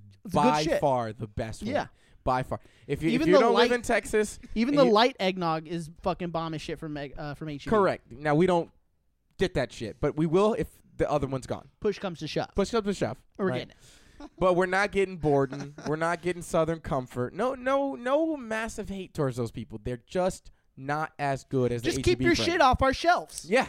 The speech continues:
Speaker 2: thank you.
Speaker 1: <laughs>
Speaker 2: So, I've been looking for days, and I'm like, "I gotta get some. They're gonna stop selling it. I need to get a little bit so I can get some into next, into the new year, at least
Speaker 1: Yeah.
Speaker 2: a little bit, right? Make it, make it last." So I'm like, "All right, Sat-, on Saturday,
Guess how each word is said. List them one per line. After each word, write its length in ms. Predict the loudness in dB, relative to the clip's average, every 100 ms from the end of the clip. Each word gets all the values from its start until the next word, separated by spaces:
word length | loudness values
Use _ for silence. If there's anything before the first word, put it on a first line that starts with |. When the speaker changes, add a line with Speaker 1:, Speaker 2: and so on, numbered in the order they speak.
| 2
Speaker 2:
thank 240 | 0 0
you. 80 | -10 -8
Speaker 1:
<laughs> 640 | -10 -8 -10 -10 -12 -14 -4
Speaker 2:
So, 300 | 2 2 2 -8 _ _ _
I've 140 | -2 0
been 180 | 2
looking 220 | 0 -2 -4
for 140 | -6
days, 400 | -4 -6 -6 -8 -8
and 120 | -8
I'm 80 | -4
like, 140 | -4
"I 80 | -4
gotta 200 | -2 -4
get 220 | -4 -8
some. 240 | -6 -6 -4
They're 80 | -6
gonna 180 | -6 -6
stop 220 | -8 -8
selling 360 | -4 -4 -4
it. 100 | -10 -10
I 100 | -12
need 220 | -12 -12
to 60 | -8
get 120 | -8
a 40 | -6
little 180 | -6
bit 160 | -6 -8
so 80 | -10
I 40 |
can 100 | -14
get 200 | -14 -14
some 180 | -14 -14
into 160 | -12 -14
next, 260 | -14 -18 -20
into 220 | -14 -12
the 100 | -10
new 120 | -10
year, 240 | -8 -8
at 80 | -8
least 140 | -6 -4
Speaker 1:
Yeah. 100 | -4
Speaker 2:
a 20 |
little 160 | -8
bit, 160 | -10 -14 -14
right? 180 | -14 -14 -18 -20 _ -18
Make 140 | -12 -10
it, 160 | -10
make 160 | -12 -10
it 60 | -12
last." 280 | -12 -18 -20 -20 -20 _ _ -20 _ _ _ _ _
So 360 | 0 2 2 _
I'm 140 | -6 -2
like, 200 | -2 0
"All 60 | 0
right, 240 | 0 -2
Sat-, 280 | -4 -2 -2
on 160 | -2 -4
Saturday, 680 | -4 -2 0 -2 -4 -8